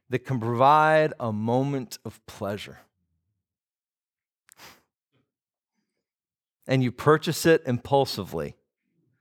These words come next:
Later, when you get on the scale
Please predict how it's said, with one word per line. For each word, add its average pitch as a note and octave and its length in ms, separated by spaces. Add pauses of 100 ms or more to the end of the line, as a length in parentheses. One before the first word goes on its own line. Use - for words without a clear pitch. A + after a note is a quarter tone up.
(1200)
Later, D3+ 540 (2250)
when B2 160
you C3 100
get C#3 200
on D3 140
the C3 80
scale D#3+ 600